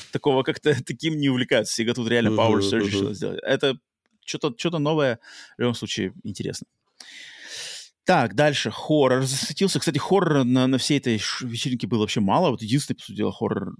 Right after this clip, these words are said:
Speaker 1: хоррор-игра, которая засветилась, это вот The Casting of Frank Stone. А,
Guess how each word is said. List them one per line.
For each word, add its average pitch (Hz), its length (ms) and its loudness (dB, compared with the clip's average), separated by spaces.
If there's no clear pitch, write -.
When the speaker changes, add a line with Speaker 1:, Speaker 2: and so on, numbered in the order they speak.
Speaker 1:
хоррор-игра, 104 540 -2
которая - 260 -8
засветилась, - 420 -10
это 117 120 -8
вот 98 200 -6
The 226 140 -8
Casting 156 500 -2
of 120 80 -4
Frank 120 280 4
Stone. 120 480 0
А, 101 240 0